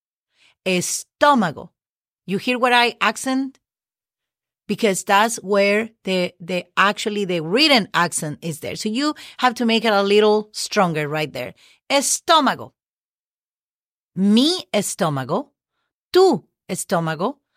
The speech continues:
su estómago, sus estómagos, nuestros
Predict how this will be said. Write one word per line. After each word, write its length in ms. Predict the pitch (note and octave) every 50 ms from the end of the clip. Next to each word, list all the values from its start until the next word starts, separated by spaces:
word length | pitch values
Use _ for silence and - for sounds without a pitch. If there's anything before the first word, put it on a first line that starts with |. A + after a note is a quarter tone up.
| _ _ _ _
su 580 | _ - - - - - D#4 F4 F#4 G4+ G#4 - _ _ _ _ _ _ _ _ _ _ _ _ _ _ _
estómago, 800 | F#3+ F#3+ - - - G3 F3+ E3 D#3+ D#3+ D3+ F3+ G#3+ C#4 C#4+ - _ _ _ _ _ _ _ _ _ _ _
sus 720 | - - - - G#4 G#4+ G#4 - - - - - - - _ _ _ _ _ _ _ _
estómagos, 760 | - A#3+ A#3 - - A3 F#3+ F3+ F3+ F3+ F3 G#3+ A#3 A3+ - - _ _ _ _ _ _ _ -
nuestros 840 | C#4+ D#4+ E4+ F4+ - - - - B3+ A3+ G3+ F#3+ F#3 - - - -